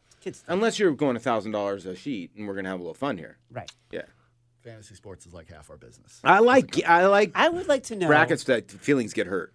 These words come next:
Speaker 1: I would like to know, LaDuca, the biggest bet you've ever made.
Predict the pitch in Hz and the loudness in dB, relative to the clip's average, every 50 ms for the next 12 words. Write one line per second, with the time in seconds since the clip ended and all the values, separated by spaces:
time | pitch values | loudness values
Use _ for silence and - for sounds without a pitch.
0 | _ _ - 180 220 262 285 285 277 254 233 - - 180 165 156 151 143 143 127 | _ _ -8 -6 -6 -6 -4 -6 -8 -8 -8 -8 -8 -8 -6 -6 -6 -8 -10 -12
1 | 139 143 131 - 139 127 127 120 - - _ _ - 127 143 117 113 - _ _ | -14 -14 -12 -10 -8 -8 -8 -8 -10 -12 _ _ -18 -16 -14 -14 -16 -18 _ _
2 | - 165 156 156 185 185 175 - - _ - 127 107 _ 151 139 139 131 - _ | -2 -2 0 0 -2 -4 -4 -8 -14 _ -20 -20 -14 _ -6 -6 -6 -6 -8 _
3 | - 123 131 127 120 131 117 113 113 104 98 95 95 | -16 -16 -14 -12 -10 -10 -10 -10 -12 -16 -16 -18 -20